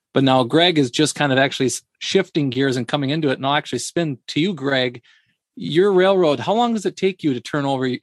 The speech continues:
mean, you have a car card system, but if you, after we left, unless we left the deck of cards in disarray,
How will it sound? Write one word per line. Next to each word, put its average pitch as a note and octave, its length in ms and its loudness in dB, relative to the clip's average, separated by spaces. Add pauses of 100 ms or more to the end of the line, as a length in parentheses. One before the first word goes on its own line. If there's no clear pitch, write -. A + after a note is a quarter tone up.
mean, D3 120 -4
you E3+ 80 0
have F3+ 80 -2
a E3 60 -6
car F3+ 200 0
card C#3+ 240 -4
system, C#3+ 420 -6
but B2+ 140 -4
if B2+ 220 -4
you, F3 380 4
after F3 320 0
we E3+ 140 4
left, C3+ 580 -2
unless C#3+ 340 -4
we D3+ 100 2
left D3 340 0
the C3+ 100 0
deck D3 280 -2
of C3+ 100 -6
cards C#3+ 360 0
in A#2+ 160 -4
disarray, C3 720 0